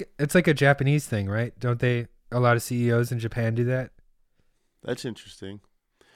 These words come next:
Speaker 2: But I saw Bob Iger, the C E O of Disney, forego his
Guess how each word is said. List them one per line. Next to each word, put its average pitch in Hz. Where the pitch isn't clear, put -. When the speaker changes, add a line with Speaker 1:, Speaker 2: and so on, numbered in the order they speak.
Speaker 2:
But 123
I 135
saw 156
Bob 131
Iger, 110
the 95
C 110
E 107
O 101
of 92
Disney, 104
forego 87
his 90